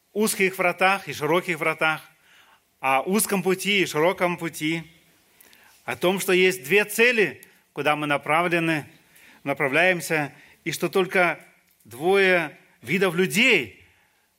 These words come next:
которые идут по этому узкому пути, спасённые и неспасённые. Христос в Нагорной проповеди очень ярко показывает и разделяет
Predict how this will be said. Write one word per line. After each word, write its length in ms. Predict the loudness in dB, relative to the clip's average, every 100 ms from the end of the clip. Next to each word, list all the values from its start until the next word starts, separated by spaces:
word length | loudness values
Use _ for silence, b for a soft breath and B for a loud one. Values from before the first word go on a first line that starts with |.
| _ _ _ _
которые 420 | -16 -4 0 2 2
идут 280 | 0 -2
по 80 | 0
этому 320 | 0 0 0
узкому 300 | 0 0 -4
пути, 500 | -4 -2 0 -2 -4 -14
спасённые 880 | -4 -2 0 0 0 0 -2 -4 B B B B -6
и 80 | 0
неспасённые. 840 | 0 0 -4 -8 -8 -10 -14 -20 -20 _ _ _ _ b b b b b
Христос 580 | -4 -2 2 0 0 -10 _
в 80 | -2
Нагорной 440 | 0 2 2 0
проповеди 640 | 0 -2 0 0 2 0 -2 B B _
очень 600 | -2 -2 0 -2 -2 -4 b b b b b
ярко 540 | -4 0 2 0 -4
показывает 960 | -4 -2 2 0 2 2 4 4 0 -6 b b b b b b b
и 60 | -6
разделяет 880 | -6 -2 -2 2 2 4 0 -2